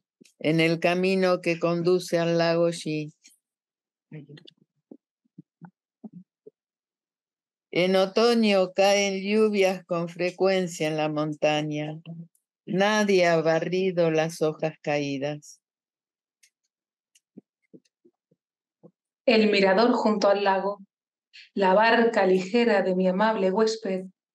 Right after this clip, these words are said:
Speaker 2: se acerca lentamente por el lago. En la terraza, frente a nuestras copas de vino, florecen por doquier las, los espléndidos lotos.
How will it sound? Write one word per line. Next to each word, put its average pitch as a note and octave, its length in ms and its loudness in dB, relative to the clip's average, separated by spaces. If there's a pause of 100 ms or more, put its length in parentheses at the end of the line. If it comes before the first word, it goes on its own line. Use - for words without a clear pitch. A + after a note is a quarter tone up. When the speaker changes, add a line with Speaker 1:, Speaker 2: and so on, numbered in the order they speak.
(200)
Speaker 2:
se - 160 0
acerca C#4 400 2
lentamente A3+ 840 2
por G3+ 180 -2
el G#3 140 2
lago. G3 460 0 (640)
En G3 160 -4
la F#3 140 2
terraza, G3 640 -2 (1160)
frente G3+ 580 0
a F#3+ 60 2
nuestras F#3 580 -2
copas G#3+ 440 0
de F#3 100 2
vino, G#3 480 -2 (440)
florecen G#3 680 2
por G3 200 2
doquier B3 520 2 (480)
las, F#3 380 -4
los F#3 240 0
espléndidos F#3+ 880 0
lotos. F#3+ 680 -2